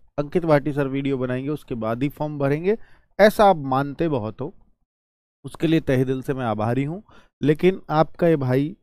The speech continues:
आपके विश्वास पे हमेशा खरा उतरा है, अब भी उतरेगा। तो आपकी कोई भी, क्योंकि आपने इतना विश्वास दिखाया है, तो मैं चाहता हूं कि कोई भी इतनी सी भी सिंगल मिस्टेक आपके फॉर्म में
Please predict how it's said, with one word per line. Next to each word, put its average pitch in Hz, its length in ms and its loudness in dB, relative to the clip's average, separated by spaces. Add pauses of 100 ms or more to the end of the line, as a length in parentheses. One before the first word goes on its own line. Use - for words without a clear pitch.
(340)
आपके 147 300 -2
विश्वास 139 460 0
पे 175 160 -2
हमेशा 135 460 -4
खरा 147 220 0
उतरा 139 320 -2
है, 160 160 -4 (100)
अब 131 180 -6
भी 165 120 0
उतरेगा। 160 520 0 (520)
तो 202 60 4 (180)
आपकी 165 500 0 (160)
कोई 190 280 2
भी, 165 200 2
क्योंकि 170 240 -4
आपने 185 260 0
इतना 190 200 -2
विश्वास 175 480 0
दिखाया 165 420 2
है, 180 80 2
तो 175 120 -8
मैं 170 100 -8
चाहता 156 380 -2
हूं 180 240 -6
कि - 420 -20
कोई 185 300 4
भी 196 180 0
इतनी 190 320 -8
सी 202 160 -6
भी 185 100 -2
सिंगल 170 420 -4
मिस्टेक 170 480 -2
आपके 156 320 -2
फॉर्म 143 280 -8
में 226 280 4